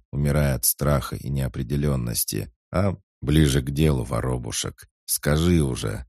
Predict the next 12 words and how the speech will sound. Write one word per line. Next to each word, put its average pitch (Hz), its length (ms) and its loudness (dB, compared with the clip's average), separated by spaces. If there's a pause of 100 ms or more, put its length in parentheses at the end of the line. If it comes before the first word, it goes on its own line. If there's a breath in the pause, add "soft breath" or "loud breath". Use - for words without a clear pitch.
(140)
как 76 300 2
далеко 65 600 -2
можно 73 440 -2
отпускать - 640 -4
свою 60 340 -2
фантазию?» 55 1040 -4 (720)
Мысленно 85 540 4
я 73 300 4
уже 71 180 0
касался 67 680 0
ее 57 200 -4
груди, 71 600 -2